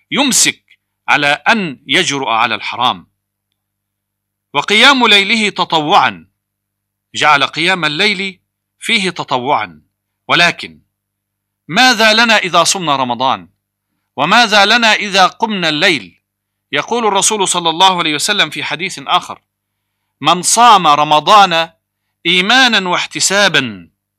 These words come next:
غفر له ما تقدم من ذنبه، ومن قام رمضان إيمانا واحتسابا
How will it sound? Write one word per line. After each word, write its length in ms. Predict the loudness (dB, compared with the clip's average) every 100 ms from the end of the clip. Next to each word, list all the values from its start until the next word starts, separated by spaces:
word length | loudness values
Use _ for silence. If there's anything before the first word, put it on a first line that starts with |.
| _ _ _ _
غفر 360 | -8 -2 2 2
له 200 | 2 0
ما 120 | -2
تقدم 460 | -4 -6 -10 -8 -10
من 240 | -10 -10
ذنبه، 300 | -10 -10 -16 _ _ _ _ _ _ _ _ _ _ -6
ومن 360 | 0 2 0
قام 520 | -2 0 6 6 8
رمضان 840 | 6 4 4 2 4 4 4 0 -4 _ _ _ _ -4
إيمانا 640 | 0 2 4 4 4 0
واحتسابا 880 | 0 -2 -4 -6 0 2 2 -2 -4